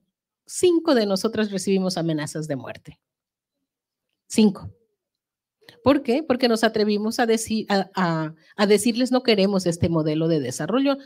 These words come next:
no queremos que concesionen bloques petroleros en nuestros, en nuestros territorios,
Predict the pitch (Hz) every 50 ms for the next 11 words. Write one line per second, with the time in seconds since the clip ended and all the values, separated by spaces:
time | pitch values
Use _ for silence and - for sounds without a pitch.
0 | - _ - 226 240 233 - 214 202 196 196 196 190 - 208 190 - 180 170 170
1 | - 170 165 - - 180 175 170 175 170 170 170 165 165 185 190 185 190 185 -
2 | - 175 175 165 156 151 160 156 156 165 165 175 160 143 139 143 - - 170 -
3 | - _ _ _ _ _ _ 175 175 165 160 160 156 - 170 170 156 - - -
4 | 156 139 139 139 139 - 240 262 262 262 247 254 - -